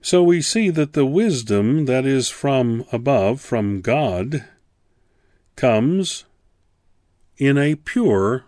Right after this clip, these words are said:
form. I think it's interesting when you look on the shelves at health food stores, or you go to a pharmacy, you find all sorts of products that claim to be pure.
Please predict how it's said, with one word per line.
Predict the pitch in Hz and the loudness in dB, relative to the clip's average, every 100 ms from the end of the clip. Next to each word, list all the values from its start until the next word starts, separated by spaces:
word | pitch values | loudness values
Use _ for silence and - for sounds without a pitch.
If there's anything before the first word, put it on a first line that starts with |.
| _ | _
form. | - 165 117 95 78 69 - _ _ _ _ _ _ _ _ _ _ _ _ _ | -6 0 0 0 -4 -10 -20 _ _ _ _ _ _ _ _ _ _ _ _ _
I | 185 | -2
think | 247 208 | 0 0
it's | 135 | 2
interesting | 151 139 127 - 95 90 107 - - - - - - | 0 0 -2 -2 -2 0 0 -2 -8 -2 0 0 -2
when | 135 131 | 0 2
you | 120 113 | 2 0
look | 160 160 | -2 -2
on | 135 | 0
the | 110 | 0
shelves | - 147 113 110 135 117 | -2 -2 0 0 -2 -4
at | 95 | -6
health | 110 98 | -4 -4
food | - 165 143 | -4 -4 -4
stores, | - 92 85 110 151 - _ _ - _ _ _ - _ | -4 -4 -2 -2 -4 -10 _ _ -20 _ _ _ -20 _
or | - 185 | -2 2
you | 214 | 2
go | 143 101 107 131 | 0 0 0 0
to | - 135 117 | -2 -2 0
a | 107 | 0
pharmacy, | 104 - 139 104 87 - - 85 160 147 _ _ _ _ _ _ _ _ _ _ | -2 -4 0 0 0 -4 -6 -4 -4 -6 _ _ _ _ _ _ _ _ _ _
you | - 139 | -2 -2
find | - 156 151 147 143 | 0 0 0 0 -2
all | 147 185 | -2 -2
sorts | - 180 160 - | -2 -2 -4 -2
of | 147 135 120 - | -2 -2 -4 -12
products | - 214 135 110 - - | -6 -2 0 0 -2 -6
that | 151 - | -8 -8
claim | - 165 101 107 | -4 -2 0 -2
to | 120 131 | -4 -4
be | 127 151 175 - - | -2 -2 -4 -10 -10
pure. | - 233 98 - | -2 2 2 -2